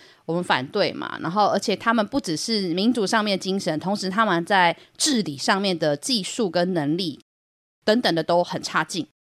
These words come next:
所以，呃，会来支持民进党，不支持，不仅仅是这个精神而已。我觉得精-，精神变成是应该是一个标配啊，你整天讲你有标配很怪，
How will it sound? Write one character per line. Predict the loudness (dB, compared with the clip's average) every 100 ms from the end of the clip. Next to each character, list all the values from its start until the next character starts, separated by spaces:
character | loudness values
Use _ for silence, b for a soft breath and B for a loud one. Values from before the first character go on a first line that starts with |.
| _
所 | 0 4
以， | 4 4 0 -6 -16 _ _ -2
呃， | 0
会 | 2 2
来 | 2
支 | 0
持 | -4 -4 -4 -2
民 | -4
进 | -2
党， | -4 -6 -2
不 | 0
支 | 0
持， | -2 -4 -12 -4
不 | -2
仅 | 0 0 2
仅 | 2 0
是 | -2 -2
这 | -2
个 | -2
精 | 0 2 4
神 | 4 0 -2
而 | -2 -2
已。 | -2 -8 -12 _ _ _
我 | 0
觉 | 2
得 | 2
精-， | 2
精 | 4 4
神 | 4 4
变 | 4 4
成 |
是 | 4
应 |
该 | 4
是 | 2
一 | -2
个 | -4
标 | 2 2 4
配 | 0 0
啊， | 2 2 0 B B B
你 | 2
整 | 4
天 | 4
讲 | 4 2
你 | 2
有 |
标 | 0 2 2
配 | 2 -2
很 | -4 -6
怪， | -2 0 -2